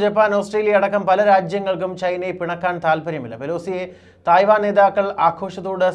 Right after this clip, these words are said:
സ്വീകരിച്ചതിൽ ചില അസ്വസ്ഥതകൾ അവിടെയും തുടങ്ങിയിട്ടുണ്ട്. അതേസമയം തന്നെ തായ്വാൻ്റെ ബിസിനസ്സുകാരെടുത്ത് നോക്കുകയാണെങ്കിൽ നിരവധി പേർ ചൈനയുമായിട്ടാണ് ബിസിനസ് പങ്കാളിത്തം കൂടുതലായി മുന്നോട്ട് കൊണ്ടുപോകുന്നത്. കയറ്റുമതിയുടെ തൊണ്ണൂറ് ശതമാനവും ചൈനയിലേക്കാണ്. പക്ഷേ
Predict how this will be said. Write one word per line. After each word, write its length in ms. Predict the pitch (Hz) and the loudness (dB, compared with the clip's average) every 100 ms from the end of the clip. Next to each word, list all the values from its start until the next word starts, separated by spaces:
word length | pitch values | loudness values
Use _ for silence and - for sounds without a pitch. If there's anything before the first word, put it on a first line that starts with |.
| 185 | -2
സ്വീകരിച്ചതിൽ 580 | 170 175 170 170 143 160 - - _ _ _ _ _ _ _ _ - | -6 -6 -8 -8 -8 -10 -14 -20 _ _ _ _ _ _ _ _ -4
ചില 140 | 196 202 | 4 6
അസ്വസ്ഥതകൾ 480 | 190 208 208 208 185 | 6 0 -4 -2 2
അവിടെയും 360 | 180 185 180 180 180 - | 2 2 -2 -4 -8 -10
തുടങ്ങിയിട്ടുണ്ട്. 560 | 160 160 180 165 151 156 | -4 -2 -2 -6 -4 -4
അതേസമയം 360 | 202 208 233 226 | -4 -4 -4 -4
തന്നെ 180 | 226 208 202 - - 175 | -4 -4 -4 -8 -6 0
തായ്വാൻ്റെ 680 | 175 226 254 262 247 247 247 233 | 4 6 4 2 2 4 4 2
ബിസിനസ്സുകാരെടുത്ത് 680 | 202 208 220 220 214 208 196 196 | -2 -4 -4 2 4 2 0 -6
നോക്കുകയാണെങ്കിൽ 580 | 180 202 190 185 180 180 170 | -6 -4 -4 -4 -4 -4 -2
നിരവധി 400 | 170 185 185 190 | 0 -2 -2 -4
പേർ 140 | 180 165 | -4 -4
ചൈനയുമായിട്ടാണ് 800 | 170 165 180 190 180 170 160 151 151 | -4 -4 -4 -6 -4 -4 -4 -4 -6
ബിസിനസ് 280 | 139 156 147 | -10 -12 -10
പങ്കാളിത്തം 440 | 151 147 147 147 147 147 | -6 -4 -4 -6 -12 -12
കൂടുതലായി 500 | 147 165 147 139 135 - - _ _ _ _ _ _ _ - | -10 -4 0 0 -2 -12 -20 _ _ _ _ _ _ _ -10
മുന്നോട്ട് 300 | 175 202 202 185 | -2 0 0 0
കൊണ്ടുപോകുന്നത്. 600 | 185 175 170 147 143 165 - _ _ | -2 -2 -2 -2 -4 -6 -8 _ _
കയറ്റുമതിയുടെ 560 | 165 185 208 202 196 202 | -4 -2 -2 -2 -2 -2
തൊണ്ണൂറ് 260 | 190 202 196 | -2 -2 -2
ശതമാനവും 380 | 190 185 175 170 | -4 -4 -4 -4
ചൈനയിലേക്കാണ്. 440 | 170 165 165 151 165 | -4 -4 -2 -2 -4
പക്ഷേ 140 | 170 | -6